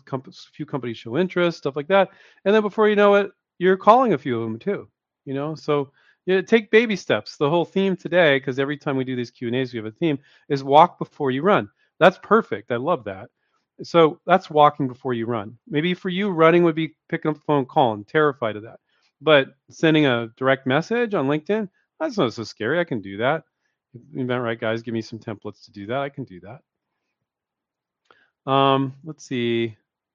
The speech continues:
Uh, Tryman said, uh, "Hi, Andrea. I reached out to a toy company, and the invention relations person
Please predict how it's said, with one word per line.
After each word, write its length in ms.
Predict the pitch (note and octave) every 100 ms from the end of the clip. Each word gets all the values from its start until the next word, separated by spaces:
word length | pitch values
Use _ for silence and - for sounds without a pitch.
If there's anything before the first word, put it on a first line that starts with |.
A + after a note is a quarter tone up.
| _ _ _ _ _ _ _ _ _ _ _ _ -
Uh, 160 | C#3 C3+
Tryman 600 | - F3 G3 G#3+ A#3 G3
said, 440 | - E3 D#3 D3+
uh, 160 | C#3+ C#3
"Hi, 240 | E3+ B3
Andrea. 220 | G#3+ F#3
I 40 | E3+
reached 360 | F3 B3 - -
out 320 | D#3+ F3+ G#3+
to 220 | - D3
a 40 | A#2+
toy 320 | - G#3+ A3
company, 640 | - A2+ G#2 A2 B2+ E3 -
and 160 | C3+ C3+
the 80 |
invention 520 | C3+ B2+ C3+ G3 - F#3
relations 600 | D3+ C3 C#3+ C#3+ C3 -
person 520 | - A2+ G#2+ A#2